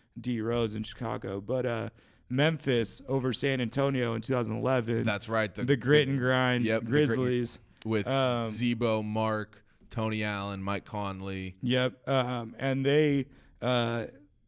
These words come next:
Speaker 1: Ginobili had hurt his shoulder in game one and basically was in and out of the lineup, banged up, playing. If he was playing, he was banged up or he was sitting.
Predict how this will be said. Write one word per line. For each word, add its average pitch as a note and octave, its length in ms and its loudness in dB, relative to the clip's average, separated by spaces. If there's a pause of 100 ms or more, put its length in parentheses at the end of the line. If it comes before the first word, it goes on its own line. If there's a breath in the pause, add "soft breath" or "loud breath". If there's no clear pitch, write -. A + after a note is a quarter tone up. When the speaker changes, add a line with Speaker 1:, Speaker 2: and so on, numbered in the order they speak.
(140)
Speaker 1:
Ginobili C#3 800 4
had C3 200 2
hurt C3 240 2
his A#2 160 0
shoulder C#3 560 2
in A#2 100 -4
game A#2+ 320 -2
one A#2+ 440 0
and A#2 280 -4
basically B2+ 580 -2 (260 loud breath)
was B2 200 -2
in C#3 140 -4
and C3+ 100 -2
out B2+ 160 0
of - 40 -2
the A2+ 40 -2
lineup, A#2 380 -2
banged A#2 300 -2
up, A#2 160 -2
playing. A#2+ 460 -4 (240 loud breath)
If A#2+ 80 -6
he B2+ 60 -2
was C3 220 2
playing, B2 300 0
he A#2+ 80 2
was A#2 120 -2
banged A#2 340 -4
up A#2 160 -4
or A#2 120 0
he A#2+ 80 0
was A2+ 160 -4
sitting. A2+ 420 -4